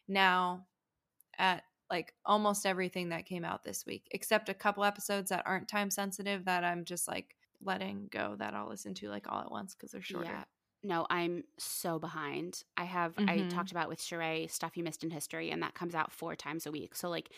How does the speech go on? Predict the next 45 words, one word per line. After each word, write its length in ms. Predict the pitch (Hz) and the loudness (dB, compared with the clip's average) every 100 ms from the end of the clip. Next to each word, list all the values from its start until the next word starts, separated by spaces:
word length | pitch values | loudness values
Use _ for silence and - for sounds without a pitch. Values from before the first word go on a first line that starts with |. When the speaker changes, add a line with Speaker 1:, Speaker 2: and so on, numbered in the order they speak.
| - - | -20 -6
Speaker 2:
that 200 | - 160 | 4 6
alone 580 | 165 165 151 135 170 214 - | 6 4 0 0 -2 -4 -6
is 140 | 170 | -6
a 40 | 160 | -4
beast 260 | 143 151 | -4 -4
to 80 | - | -6
keep 180 | - 175 | -8 -8
up 120 | - 180 | -6 -2
with. 240 | 185 190 _ - - - _ | -2 -4 _ -20 -20 -20 _
And 180 | 180 180 | 0 2
then 380 | 165 165 160 160 | 4 4 2 0
Race 240 | - 160 - | 0 -2 -2
Chaser, 480 | 190 175 185 180 180 | -4 -2 -2 -2 -2
which 220 | 170 - | -4 -2
is 300 | 165 156 160 - | -2 -2 -4 -6
a 80 | 165 | -6
drag 260 | 156 151 | -2 -2
race 200 | 156 165 | -2 -6
podcast 480 | - 175 175 175 - | -4 -6 -2 -6 -6
with 160 | 180 - | -12 -8
Alaska 300 | 156 - - | -6 -6 -6
and 120 | 156 | -4
Willem 380 | 147 156 190 202 | -4 -2 -4 -4
that 160 | - | -8
comes 220 | 175 165 165 | -4 -4 -2
out 160 | 160 - | -2 -4
at 200 | 156 151 | -8 -8
least 300 | 151 160 - | -8 -8 -8
twice 260 | 185 175 | -8 -8
a 60 | 202 | -8
week. 240 | 214 240 _ | -6 -8 _
So 220 | - - 170 | -16 -10 -6
that 260 | 143 151 | -2 0
also 260 | 180 190 202 | 0 -2 -2
is 120 | 208 - | -6 -6
to 240 | 208 202 - | -6 -8 -10
keep 200 | - 208 | -6 -4
up 180 | 196 - | -4 -2
with. 260 | 208 202 - - - - | -4 -4 -12 -20 -20 -6
I'm 180 | 190 180 | -2 -2
really 240 | 170 190 233 | -2 -2 0
behind 360 | 208 180 170 | 0 2 0
on 100 | 160 170 | 0 -2
that 200 | 156 - | -2 -2
one. 380 | 139 139 - | -6 -6 -8